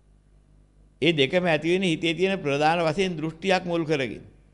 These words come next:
අපි හරි ආසයි ලෝකේ ප්‍රියමනාප දේ ඇසුරු කරගෙන ඉන්න.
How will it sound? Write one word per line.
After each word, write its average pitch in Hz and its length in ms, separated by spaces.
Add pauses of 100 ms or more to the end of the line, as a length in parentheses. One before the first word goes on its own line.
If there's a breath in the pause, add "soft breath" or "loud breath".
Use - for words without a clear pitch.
(2250)
අපි 156 220
හරි 156 260
ආසයි 160 480
ලෝකේ 170 260
ප්‍රියමනාප 165 640
දේ 175 180
ඇසුරු 160 260
කරගෙන 175 300
ඉන්න. 160 260